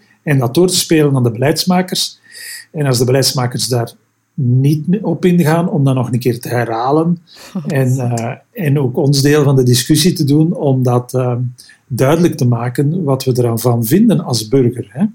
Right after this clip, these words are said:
Speaker 2: Ja, we hebben allemaal ons deel van onze verantwoordelijkheid daarin.
Speaker 1: Ieder heeft daar zijn deel in en, eh,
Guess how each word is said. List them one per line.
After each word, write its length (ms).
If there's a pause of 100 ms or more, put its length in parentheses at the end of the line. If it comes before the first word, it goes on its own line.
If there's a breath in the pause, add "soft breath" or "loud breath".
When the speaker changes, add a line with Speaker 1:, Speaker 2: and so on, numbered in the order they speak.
(100)
Speaker 2:
Ja, 280
we 120
hebben 180
allemaal 300
ons 280
deel 200
van 220
onze 180
verantwoordelijkheid 880 (220)
daarin. 240
Speaker 1:
Ieder 260
heeft 180
daar 160
zijn 200
deel 240
in 260
en, 280
eh, 320